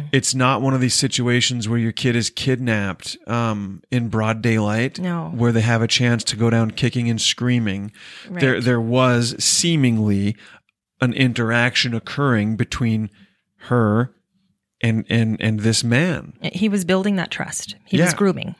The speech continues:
Speaker 1: Y-,
Speaker 2: which
Speaker 1: yes.
Speaker 2: is, is
Speaker 1: Ex-
Speaker 2: he's building that trust, building the trust with her. In, in a lot of cases, grooming, it's, it's building the trust with parents. You know, it's,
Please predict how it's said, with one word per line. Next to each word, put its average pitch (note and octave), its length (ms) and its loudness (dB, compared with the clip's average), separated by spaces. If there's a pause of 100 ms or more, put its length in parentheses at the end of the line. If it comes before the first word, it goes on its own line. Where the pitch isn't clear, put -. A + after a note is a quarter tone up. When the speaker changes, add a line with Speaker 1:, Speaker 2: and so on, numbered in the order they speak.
Speaker 1:
Y-, C3+ 80 -2
Speaker 2:
which F3+ 180 2
Speaker 1:
yes. - 480 0 (100)
Speaker 2:
is, - 180 2
is - 80 -4
Speaker 1:
Ex- E3+ 100 -6
Speaker 2:
he's F3+ 160 0
building F#3+ 260 0
that F#3+ 140 0
trust, - 400 -2
building E3+ 220 -2
the E3 60 -2
trust - 280 -4
with D#3 100 -4
her. B3 440 2 (360)
In, F#3 200 0
in F3 180 0
a D#3+ 40 0
lot D#3 140 0
of E3 60 0
cases, D#3 360 -2
grooming, D#3+ 340 -2
it's, - 260 -6
it's - 220 -6
building D#3+ 340 -2
the D3+ 40 -4
trust - 220 -4
with - 120 -8
parents. - 680 -2 (460)
You F3+ 100 0
know, D#3+ 140 0
it's, E3 360 -2